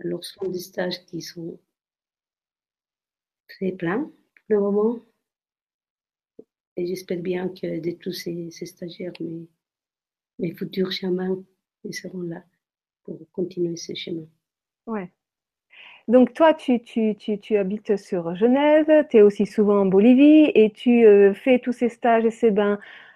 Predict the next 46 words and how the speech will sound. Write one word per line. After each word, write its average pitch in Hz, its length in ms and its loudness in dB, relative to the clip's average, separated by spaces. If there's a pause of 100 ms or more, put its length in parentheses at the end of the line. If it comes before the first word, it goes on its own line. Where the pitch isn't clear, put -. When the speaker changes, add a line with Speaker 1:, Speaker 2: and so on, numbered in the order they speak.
(100)
Speaker 2:
à 208 100 -2
travers 202 320 0
la 196 140 -4
France. 392 600 0
Alors 202 260 4
je 208 40 -2
sais 311 140 0
que - 40 -20
tu 294 80 2
viens 269 160 6
dans 233 120 6
le 220 80 6
Vaucluse 214 400 4 (240)
régulièrement 196 800 2
parce - 120 -10
que 233 100 -4
moi 202 120 0
c'est 202 140 -4
là 196 100 0
que - 80 -20
je - 60 -20
t'ai 208 80 -4
rencontré. 180 480 -6 (1080)
Et, 220 200 8
euh, 175 680 0 (140)
et 202 100 4
donc 220 220 2
en 220 80 0
fait 403 140 4
tu - 120 -4
vas 208 120 6
aussi 214 260 2
à 202 80 2
Paris 202 360 2
là, 392 120 4 (320)
euh, 180 960 -6
et 196 100 4
donc 262 260 4 (340)
tout 302 180 4
est 294 80 4
indiqué 240 320 6
sur 240 160 2
le 254 80 4
site 392 280 4
en 214 80 -8
fait. 196 220 -8